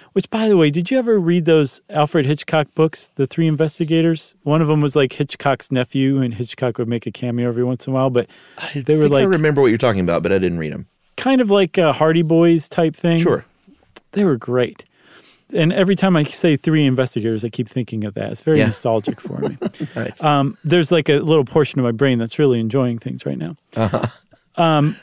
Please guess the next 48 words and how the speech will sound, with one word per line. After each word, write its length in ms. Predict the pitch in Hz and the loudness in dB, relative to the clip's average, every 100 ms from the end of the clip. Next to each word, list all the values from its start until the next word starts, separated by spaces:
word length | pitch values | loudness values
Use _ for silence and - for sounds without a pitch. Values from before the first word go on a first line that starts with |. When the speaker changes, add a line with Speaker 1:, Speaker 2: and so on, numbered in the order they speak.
| - | -2
Speaker 1:
not 280 | 165 185 | 2 2
to 80 | 190 | 0
say 120 | 180 | 2
the 120 | 202 202 | 4 6
rest 260 | 214 190 | 4 4
of 80 | 180 | 2
my 120 | 156 | 2
brain 320 | 131 127 117 | 2 2 2
isn't, 280 | 107 107 120 | 0 -2 -2
but 120 | - | 0
Speaker 2:
Right. 80 | 143 | 0
Speaker 1:
it's 100 | 147 | 0
enjoying 400 | 151 139 147 147 | 0 2 4 2
it 100 | 143 | 2
in 40 | 139 | 0
a 100 | 127 | 0
different 380 | 113 - 123 | -2 0 0
way. 260 | 107 - 135 - | 0 -4 -4 -6
Speaker 2:
<laughs> 480 | - - - - 107 _ - - - | -4 -6 -6 -6 -10 _ -20 -16 0
You 140 | 160 | 2
never 160 | 160 190 | 4 4
Speaker 1:
So, 40 | |
Speaker 2:
explained 420 | 175 - 127 95 92 | 2 0 2 2 0
it. 100 | - - - - | -6 -14 -16 -4
Speaker 1:
I 160 | 165 | 0
think 180 | 147 175 | 2 2
I 100 | 147 | 2
did 200 | 127 131 | 2 0
too. 200 | - 135 123 _ - - - | 0 -2 -4 _ -20 -20 -4
Um, 320 | 170 170 156 139 - - | 0 2 0 -4 -8 0
but 100 | 180 | 2
these 180 | 190 - | 2 0
three 220 | 226 226 | 0 2
investigators, 920 | 202 202 214 - 165 151 147 143 - _ _ - | 4 4 2 0 2 4 4 0 -8 _ _ -6
I 80 | 170 | -4
can't 240 | 202 254 226 | 0 2 4
even 140 | 196 | 4
remember 340 | 185 180 180 | 4 4 4
what 140 | 175 165 | 4 6
I 80 | 143 | 4
was 120 | 127 | 0
talking 400 | - 208 - 123 | 0 0 0 -4
about. 420 | 104 104 - - - - - - - - | -4 -6 -8 -16 -20 -20 -20 -20 -20 -2
Speaker 2:
Uh, 680 | 123 131 131 127 127 123 127 | 4 6 6 4 4 4 2
I 60 | 120 | 2
was 200 | 123 - | 0 0
talking 460 | 139 127 139 127 | -2 0 0 0
about, 520 | 120 104 107 104 101 | 2 4 4 2 0